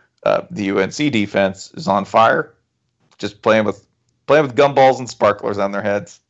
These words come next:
Just, "Hey, out here to have some fun," on fire the entire time that they're on the field. Um, what you should know about Lamar Jackson in this game, though, is this. And, and I ask you, did, did either of you watch a substantial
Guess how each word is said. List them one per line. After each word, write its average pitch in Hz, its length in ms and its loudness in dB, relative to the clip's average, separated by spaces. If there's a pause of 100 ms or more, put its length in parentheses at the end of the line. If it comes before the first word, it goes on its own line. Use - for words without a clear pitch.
(220)
Just, - 220 -18
"Hey, 339 540 0 (560)
out 226 160 -4
here 220 120 -4
to 214 80 0
have 214 140 -2
some 208 140 -16
fun," 170 400 -2 (500)
on 107 220 0
fire - 420 -8 (380)
the - 100 -10
entire 90 300 -2
time - 340 -16 (640)
that - 120 -8
they're 92 180 2
on 90 100 -2
the 90 80 -12
field. 135 400 2 (380)
Um, 101 260 2 (120)
what 101 160 -4
you 107 60 -8
should 123 160 -14
know 185 120 2
about 131 240 0
Lamar 98 260 -10
Jackson 101 400 -8
in - 60 -16
this - 140 -18
game, 110 280 -16
though, 107 300 -14 (400)
is 175 160 -14
this. - 400 -12 (640)
And, 107 260 -6
and 101 140 -4
I 101 80 2
ask 101 260 -6
you, - 140 -14 (180)
did, 113 240 -6
did 117 160 -8
either 170 240 2
of 123 80 -4
you 107 200 -4 (120)
watch 101 260 0
a 110 60 -12
substantial 101 640 -8